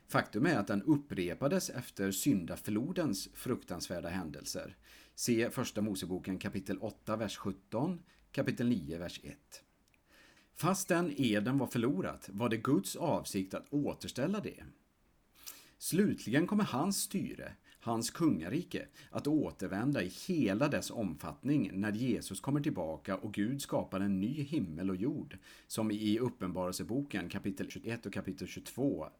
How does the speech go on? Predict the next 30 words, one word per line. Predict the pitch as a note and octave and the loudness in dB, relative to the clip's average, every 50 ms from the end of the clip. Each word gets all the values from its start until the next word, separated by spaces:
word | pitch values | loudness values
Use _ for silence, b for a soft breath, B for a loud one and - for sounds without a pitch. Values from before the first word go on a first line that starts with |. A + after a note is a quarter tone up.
| _ _ _ | _ _ _
är | G#2+ G2+ E2+ D2+ - | -4 -4 -4 -2 0
väldigt | A2 G2+ F#2 D#2+ D#2+ F2 C3+ C#3+ - | 0 0 0 0 -2 -2 -2 -2 -2
lik | E2+ E2 E2+ E2 E2 - - - | -4 -6 -6 -6 -8 -10 -10 -6
Eden. | F2 G2 B2+ C#3+ - - - - - - _ _ _ _ _ B B B B B B B B B B B B B B | -4 -2 -2 -2 -4 -8 -10 -12 -14 -18 _ _ _ _ _ B B B B B B B B B B B B B B
Under | - B2+ B2 A#2+ B2 | 4 6 6 6 6
tiden | B2 - C3+ F3 G3+ G3 F#3+ G2+ D2+ D2 - | 4 4 4 6 6 6 4 2 2 -2 -2
kan | - G#2 G2+ F#2+ | -2 0 0 2
vi | A2 B2 D#3+ F#3+ | 2 2 2 0
sprida | - - - F#3 F3 - F#2+ F#2+ F#2 | 0 0 0 0 0 0 0 -2 -2
sanningen | F#2+ - - C3 A2+ F#2 D#2+ F2 B2 E3 F3+ D#3 C3 | -2 0 0 2 2 2 2 2 2 2 4 2 0
om | - G#2+ G#2+ G2 | 0 0 -2 0
Gud | - G2+ C#3 D3 A#2+ F#2 - | 2 2 2 2 0 0 0
och | G2 F#2+ G2+ | 0 2 2
evangeliet | A2 G#2 G#2+ G#2 F#2+ F#2+ F2 E2 E2+ F#2+ A2 A2 - G#2+ | 2 2 2 2 2 0 0 0 0 0 0 0 0 0
om | G2+ G#2 | 0 2
Jesus | A2 A2+ G#2 C#3+ C#3 - - D3+ D3+ C#3+ - - _ | 2 2 2 0 0 -2 -2 0 0 0 -2 -6 _
överallt. | - G#2 F#2+ F2+ F2 E2+ F2 F2+ D#2 G#2 C3+ C#3 - - - - - - B B B B B B B B B B | 0 2 2 2 2 0 -2 -4 -2 -2 -2 -2 -2 -4 -8 -14 -18 -18 B B B B B B B B B B
Vi | - G#2+ A#2+ | -2 0 0
kan | G#2+ - C3+ C3+ | 2 4 4 4
också | C3 - - - - A#2 | 4 4 0 0 0 2
representera | B2+ D3 C#3+ E3 D#3 - G3 D#3+ - - G#2+ B2 D3+ F#3 | 2 2 2 0 0 0 0 0 2 2 2 4 4 4
Gud | G3+ D#3 A2+ F2 E2 E2 D2+ | 4 2 2 0 0 -2 -4
inför | E2 G#2+ G#2+ F#2+ G2 A2 | -2 0 0 0 0 -2
alla | - - C3+ B2 G2 D#2+ F2 | -2 0 0 0 0 0 -2
vi | F#2+ G#2 | -2 -4
träffar | G#2 - C3 C3 - - - - - C3 | -2 0 0 0 -2 -4 -8 -4 -2 0
och | D3 A#2+ - | 0 0 0
på | - G#2 | -2 0
varje | F#2 A#2+ A#2+ G2 D#2+ D#2+ E2 | 2 2 2 2 0 -2 -4
ställe. | - - - A#2 G#2+ F#2 - - G2+ C3+ D3+ | -4 -4 -2 -2 0 0 -2 0 0 0 0